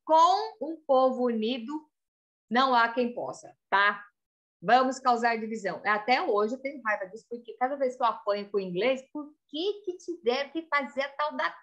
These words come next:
torre, tá? Então, cada um tem que falar uma coisa. Podia ser tudo junto, mas, né? Então, o próprio Deus confundiu as línguas lá,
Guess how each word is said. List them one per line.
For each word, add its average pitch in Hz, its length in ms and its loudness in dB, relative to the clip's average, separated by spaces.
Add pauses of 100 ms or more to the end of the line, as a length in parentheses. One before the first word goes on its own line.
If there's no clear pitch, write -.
torre, 175 600 -2 (400)
tá? 247 300 2
Então, 254 420 0
cada 320 520 2
um 370 320 -2
tem 349 280 -2
que 403 260 4 (360)
falar 311 400 4
uma 370 180 4
coisa. 254 400 6
Podia 494 340 6
ser 571 180 0
tudo 539 140 0 (240)
junto, 453 440 4
mas, 294 340 0
né? 349 260 -4 (400)
Então, 233 260 2
o 285 80 -8
próprio 392 460 2
Deus 262 260 2
confundiu 277 540 -2
as 254 120 2
línguas 247 440 0
lá, 151 280 -6